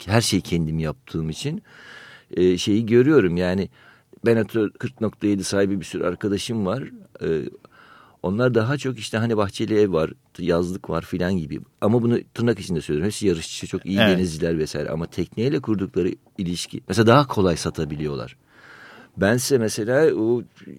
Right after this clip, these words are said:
Speaker 1: benim teknemi satmak demek benim için hani k-, kendi
Speaker 2: <laughs>
Speaker 1: parçam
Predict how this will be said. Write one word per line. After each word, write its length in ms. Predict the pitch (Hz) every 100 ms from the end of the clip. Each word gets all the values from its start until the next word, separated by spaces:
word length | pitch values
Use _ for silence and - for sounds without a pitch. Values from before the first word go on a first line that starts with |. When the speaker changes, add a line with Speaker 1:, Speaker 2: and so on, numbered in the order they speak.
| - -
Speaker 1:
benim 140 | 95 107
teknemi 420 | 117 107 120 120
satmak 580 | - 98 - 131 143 -
demek 340 | 113 139 147
benim 220 | 123 127
için 240 | 113 - 147
hani 380 | 113 113 117 104 - - - - - - _ _ _ -
k-, 120 | - 123 - -
kendi 340 | 127 127 127
Speaker 2:
<laughs> 80 | 131
Speaker 1:
parçam 640 | - 135 - - 139 139